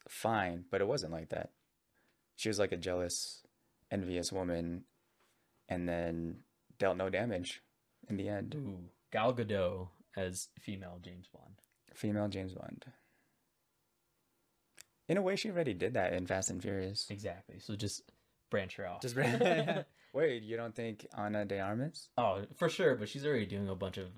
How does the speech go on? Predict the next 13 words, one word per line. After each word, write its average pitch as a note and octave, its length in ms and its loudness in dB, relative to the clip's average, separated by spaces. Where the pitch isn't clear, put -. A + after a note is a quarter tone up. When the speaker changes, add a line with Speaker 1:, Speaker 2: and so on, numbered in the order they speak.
Speaker 2:
spy - 180 2
Speaker 1:
Well, C#3+ 80 4
she's D3+ 100 0
doing, A#2 200 -2
Speaker 2:
films. - 220 -16
Speaker 1:
well, C3 120 2
she's C3 140 -4
doing B2 520 -2
the G#2+ 100 -4
John G2+ 280 -2
Wick G2+ 340 -2
ballerina. G2+ 640 2
Speaker 2:
Yeah, - 200 -6